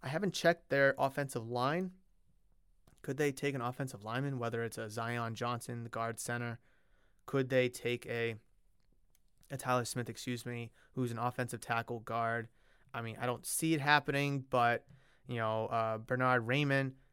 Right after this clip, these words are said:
actually, I mean, I do see that happening. Bernard Raymond falling down in the draft,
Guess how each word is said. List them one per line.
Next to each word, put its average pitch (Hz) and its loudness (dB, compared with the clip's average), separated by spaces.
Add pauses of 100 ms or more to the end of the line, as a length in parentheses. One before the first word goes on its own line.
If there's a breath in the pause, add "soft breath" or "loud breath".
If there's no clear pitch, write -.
(140)
actually, 127 -2
I 120 -4
mean, 120 -2
I 165 0
do 190 0
see - -4
that 110 -2
happening. 113 -4
Bernard 131 6
Raymond 131 2
falling 131 6
down 127 4
in 123 0
the 120 -4
draft, 120 0